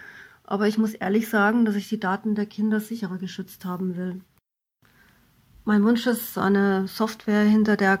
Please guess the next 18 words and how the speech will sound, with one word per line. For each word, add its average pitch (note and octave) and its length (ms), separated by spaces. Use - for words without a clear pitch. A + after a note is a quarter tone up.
eben G3 400
keine A3+ 460
Konzerne A3 520
stehen, G#3 380
die G#3 80
mit F#3+ 140
der F#3 80
Sammlung G3+ 500
und G3 200
Vermarktung F#3+ 600
von F#3 160
Daten F#3+ 300
Geld F#3+ 200
verdienen. F#3 540
Möglichkeiten G3+ 600
gibt's A#3 280
ja D#3+ 80
mehrere. F3+ 600